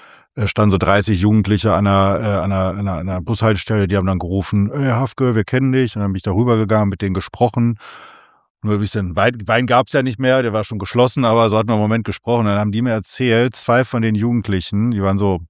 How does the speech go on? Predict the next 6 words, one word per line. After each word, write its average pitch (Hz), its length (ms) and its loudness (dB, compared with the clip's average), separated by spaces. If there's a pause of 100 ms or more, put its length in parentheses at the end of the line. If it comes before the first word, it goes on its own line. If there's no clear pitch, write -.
(140)
sechzehn, - 460 -10
siebzehn, 82 520 -6 (260)
nee, - 180 -10
nicht 90 160 0
mal 95 120 0
achtzehn, 98 520 -4